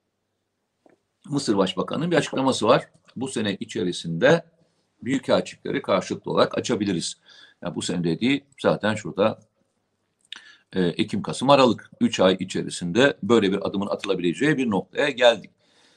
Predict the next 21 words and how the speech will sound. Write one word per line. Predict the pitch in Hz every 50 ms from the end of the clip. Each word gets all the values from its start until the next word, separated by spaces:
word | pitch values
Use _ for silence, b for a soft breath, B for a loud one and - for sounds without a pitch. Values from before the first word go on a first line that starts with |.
| _ _ -
Yani | - 87 87 90
büyükelçilik | 120 123 117 - 101 95 92 - 85 -
açılır, | 82 - - 101 120 -
sonra | - 101 104 104
ne | 104 113
olur | 120 113 104 95 82 92
bilmem | 113 101 98 127 156
ama | 170 160 139 143 170 185 - _ _ _ _ _ _ _ _ _ _ _ _ _ _ _ _ _ _ _ -
bir | 92 95 131 165 147
yere | 120 104 107 156
geliyorsunuz. | 139 110 110 113 123 117 113 - 90 78 73 - _ _ _ _ _ _ _ _ _ _ _ _ _ _ -
E, | 101 104 123
bu | 165 185 -
Suriye | - - - 170 214 214 220 208
için | 180 - - 151
de | 143 139
geçerli | 135 135 135 - 139 - 131 123
olabilir | 98 113 139 147 143 123 104 101 90
mi? | 98 123 165 190 185 - _ _ _ _ _ _ _ _ _ _ _ _ _ _ _ _ -
Neden | 101 98 104 123
olmasın? | 117 98 85 82 80 - - - -